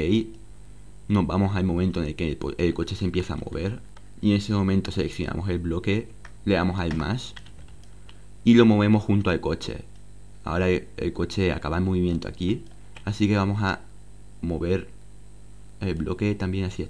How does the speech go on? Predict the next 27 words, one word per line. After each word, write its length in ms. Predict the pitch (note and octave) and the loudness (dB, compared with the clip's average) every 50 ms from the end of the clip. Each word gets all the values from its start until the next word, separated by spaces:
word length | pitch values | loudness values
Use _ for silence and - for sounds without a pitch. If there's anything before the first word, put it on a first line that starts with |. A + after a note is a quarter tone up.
| - | -6
hasta 240 | - F#2 - - - | -6 -6 -6 -4 -6
aquí. 300 | - - - A#2+ - - - - - - - - - - - - - - - - - - - - - - - - - - - - - - - - - - - - - - - | -4 -2 0 0 0 -2 -6 -16 -16 -16 -16 -16 -16 -16 -16 -16 -16 -16 -16 -16 -16 -16 -16 -16 -16 -16 -16 -16 -16 -16 -16 -16 -16 -16 -16 -16 -16 -16 -16 -16 -16 -2 4
Y 80 | - G#2+ | 6 6
así 180 | A2 - G#2+ | 6 6 2
es 40 | G#2 | 0
como 180 | - G#2 G2+ F#2+ | 2 2 2 2
quedaría 360 | G2+ G2 F#2+ F#2 F#2 F#2 F2+ | 4 2 2 2 2 0 0
el 60 | D#2 F2 | -2 -4
efecto. 460 | - - D#2+ E2 - - - - - - - - - - - - - - - - - - - - - - - - - - - - - - - - - - | -4 -6 -6 -6 -6 -8 -10 -10 -10 -12 -14 -16 -16 -16 -16 -16 -16 -16 -16 -16 -16 -16 -16 -16 -16 -16 -16 -16 -16 -16 -16 -16 -16 -16 -16 -16 -6 2
Como 200 | - G#2 G2 F#2 | 4 6 6 6
veis, 160 | - D#2+ F2+ | 6 4 4
el 100 | G#2 G#2+ | 6 6
efecto 340 | A2+ A2 - G#2+ G2+ - G#2+ | 6 6 6 2 2 4 4
no 100 | G#2 G#2 | 4 4
se 100 | G#2+ A2 | 4 2
aprecia 300 | - G2 G2+ - - F2 | 0 0 0 0 0 0
mucho 300 | - - F#2 - - - | 2 0 0 -2 -2 0
porque 240 | - F#2 F#2+ - G2 | 2 2 4 4 2
el 40 | - | 4
coche 240 | G2 G2 - G#2+ | 2 2 2 2
va 120 | F#2 F#2+ F#2+ | 2 4 4
demasiado 420 | G2 G2 G2 G2+ - F#2+ E2 D#2+ | 4 4 2 2 0 0 0 2
rápido, 420 | D2+ E2+ D#2 C#2+ D#2 A#1+ G#1+ - - - - - | 2 0 0 0 0 -2 -2 -6 -8 -12 -6 0
pero 160 | - F#2+ F#2+ | 2 2 4
si 140 | F#2+ - G2 | 4 4 6
lo 120 | F#2+ F#2 | 6 6
ralentizamos, 920 | F2+ F#2 F2 F2 F2+ F2+ F2 F2+ F2 - - - E2+ G2 A2+ B2+ B2+ - - | 6 6 4 4 4 2 0 -2 -4 -4 -2 -2 0 0 0 -2 -4 -8 -12